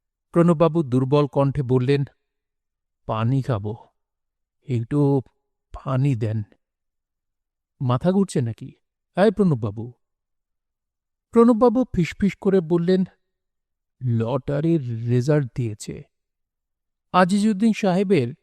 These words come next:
ব্যাপারটা বুঝতে অনেক সময় লাগল। রেড ক্রস লটারির দু টাকা দামের টিকিট সবাইকে একটি করে কিনতে হয়েছে। হেডমাস্টার সাহেব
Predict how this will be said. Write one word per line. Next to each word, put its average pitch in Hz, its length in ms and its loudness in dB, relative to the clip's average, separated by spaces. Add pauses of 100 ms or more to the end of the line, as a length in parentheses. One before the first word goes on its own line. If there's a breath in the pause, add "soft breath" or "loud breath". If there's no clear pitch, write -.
(120)
ব্যাপারটা 180 460 0
বুঝতে 139 500 0
অনেক 170 260 0
সময় 127 320 0
লাগল। 104 400 -10 (760)
রেড 208 220 6
ক্রস 233 240 2 (100)
লটারির 190 480 2 (160)
দু 165 100 0
টাকা 175 280 0
দামের 175 280 0 (160)
টিকিট 185 340 -4
সবাইকে 147 520 -2
একটি 135 260 -4
করে 147 240 -2
কিনতে 120 360 -2
হয়েছে। 107 440 -6 (680)
হেডমাস্টার 156 460 2
সাহেব 156 360 0